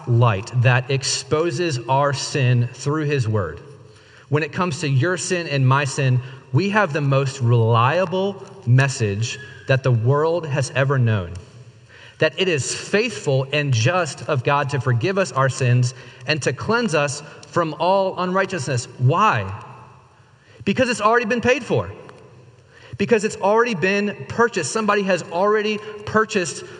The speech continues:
our forgiveness. Somebody has already purchased our healing. Somebody has already purchased our cleansing. And his name is Jesus. And he paid for it and purchased it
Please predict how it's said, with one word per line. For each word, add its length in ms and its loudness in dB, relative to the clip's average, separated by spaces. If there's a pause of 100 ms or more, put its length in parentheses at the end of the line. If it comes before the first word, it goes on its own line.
(160)
our 100 2
forgiveness. 580 0
Somebody 340 2
has 160 -2
already 340 0
purchased 640 -2 (300)
our 220 2
healing. 480 0
Somebody 340 0
has 180 -2
already 340 0
purchased 540 -4
our 340 2 (260)
cleansing. 560 0 (1200)
And 140 -2
his 160 0
name 240 0
is 140 -2
Jesus. 680 -2 (800)
And 80 -2
he 140 -2
paid 340 0
for 260 2
it 80 -2
and 160 -4
purchased 460 -2
it 160 2